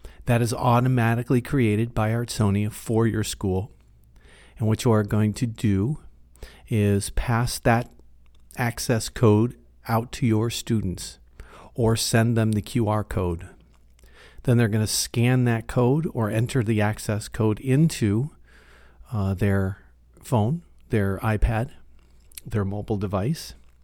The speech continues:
And then they will enter what we call classroom mode, which is found at Artsonia backslash class.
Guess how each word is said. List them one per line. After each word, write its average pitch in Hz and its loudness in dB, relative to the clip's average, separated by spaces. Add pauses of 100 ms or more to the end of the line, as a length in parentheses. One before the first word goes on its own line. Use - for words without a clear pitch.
(1120)
And 131 6
then 131 8
they 135 6
will 117 4
enter 117 0
what 110 -4
we 117 -2
call 107 -2
classroom 107 -2
mode, 90 -6 (440)
which 110 0
is 95 0
found 104 2
at 95 -2
Artsonia 101 -2 (300)
backslash 98 -4
class. - -4